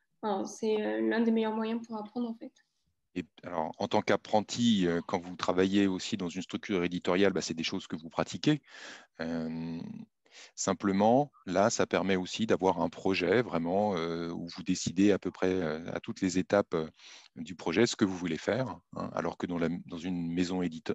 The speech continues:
Speaker 2: dans une maison dans laquelle vous êtes apprenti, vous êtes parfois, ah ben, un peu plus dépendant ou dépendante des choix qui ont été faits par d'autres, hein. Là, l'idée, c'est vraiment de, de suivre un projet de A à Z.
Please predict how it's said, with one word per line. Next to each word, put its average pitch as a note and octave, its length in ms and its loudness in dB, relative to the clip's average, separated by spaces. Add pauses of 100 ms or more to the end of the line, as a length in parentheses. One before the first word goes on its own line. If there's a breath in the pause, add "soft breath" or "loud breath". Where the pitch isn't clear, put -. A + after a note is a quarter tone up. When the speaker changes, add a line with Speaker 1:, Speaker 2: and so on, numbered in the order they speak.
Speaker 2:
dans E2 120 -6
une E2 160 -6
maison F2+ 280 -2
dans E2+ 120 -6
laquelle E2 240 -6
vous E2 160 -6
êtes D#2+ 100 -4
apprenti, G2 460 -6 (560 loud breath)
vous F2 120 -4
êtes D#2+ 80 -2
parfois, F#2 500 4
ah D#2 40 -2
ben, D#2 220 -4
un - 80 -4
peu - 120 -6
plus F2 200 -10
dépendant F#2 500 2
ou F2 80 -4
dépendante F2+ 540 0
des E2 160 -2
choix G2+ 240 2
qui - 100 -4
ont F2 100 0
été F2 180 0
faits F#2+ 240 0
par E2 180 -6
d'autres, C3 260 -2
hein. F2+ 80 -4 (380 loud breath)
Là, A2 160 4
l'idée, G2+ 260 4
c'est G#2+ 140 2
vraiment F2+ 340 0
de, D#2+ 320 -8 (320 loud breath)
de F2+ 80 -6
suivre A2+ 360 -2
un F#2 60 2
projet F#2 360 0
de G2+ 160 0
A F#2 60 6
à F2+ 40 4
Z. E2+ 160 0